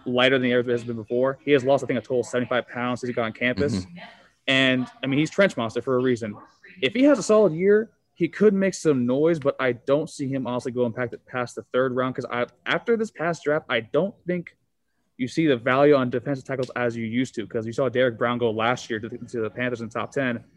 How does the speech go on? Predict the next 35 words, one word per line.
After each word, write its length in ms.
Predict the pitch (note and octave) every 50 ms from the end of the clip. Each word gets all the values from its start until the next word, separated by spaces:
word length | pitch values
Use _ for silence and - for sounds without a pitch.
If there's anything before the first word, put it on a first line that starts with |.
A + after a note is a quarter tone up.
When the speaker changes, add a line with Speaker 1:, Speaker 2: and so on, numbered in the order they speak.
| _ _ _ _ _ _ _ _ B2
Speaker 1:
and 500 | C3 C#3 C#3 C#3+ C#3+ C#3+ C#3 C3+ B2 A#2
we 100 | C#3 E3+
didn't 100 | F3+ -
see 80 | G3+
our 80 | D#3 C3
first 220 | - D#3 E3 D#3+
defensive 260 | - D3 D#3+ D3 C#3
tackle 180 | - D#3 D3 B2+
go 200 | A#2 C#3+ D3 C3+
until, 200 | A#2+ A2+ - C3+
like, 100 | B2+ A#2+
the 60 | A2+
late 200 | A2 A#2+ C3+ -
twenties, 360 | - - C3+ D3 B2+ A2+ G#2+
and 80 | A2+ A2+
you 60 | A#2+
saw 120 | A#2 D3+ C3+
what 100 | A#2+ B2
happened 160 | C3 B2+ A#2
to 60 | G#2
Marv, 280 | A2+ C#3+ C3+ G#2+ - -
too, 320 | - C#3+ B2 A#2 C3+ F3 -
and 80 | A#2+
you 60 | A#2 A2+
saw 100 | C#3+ B2+
what 80 | A#2+
happened 140 | B2 A#2+ A#2+
to 40 | A2+
actually 260 | A#2+ - C3 - - _ _ _ -
even 220 | C3 B2 A#2+ A2+
better 240 | G2 C3 D3+ C#3+ B2+
defensive 220 | A#2 A#2 A2 -
tackles 220 | - A#2 A2+ A#2 G#2+
as 80 | G#2+
well. 300 | A#2 C3 C3 G2+ - _